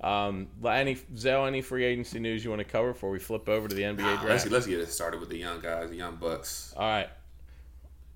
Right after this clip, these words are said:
Speaker 1: Let's heat it up. So, uh, N B A draft happens,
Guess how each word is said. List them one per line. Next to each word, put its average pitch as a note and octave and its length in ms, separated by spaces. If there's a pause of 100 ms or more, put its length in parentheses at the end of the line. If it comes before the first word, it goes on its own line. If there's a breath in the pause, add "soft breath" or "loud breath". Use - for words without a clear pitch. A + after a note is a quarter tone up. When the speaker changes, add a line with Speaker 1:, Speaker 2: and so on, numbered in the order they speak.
(100)
Speaker 1:
Let's B2 540 (120)
heat A#2+ 240
it A#2 120
up. G#2 340
So, C#3+ 600
uh, C3 280 (680)
N D3 180
B D3 100
A C#3 100
draft B2 400
happens, G2+ 640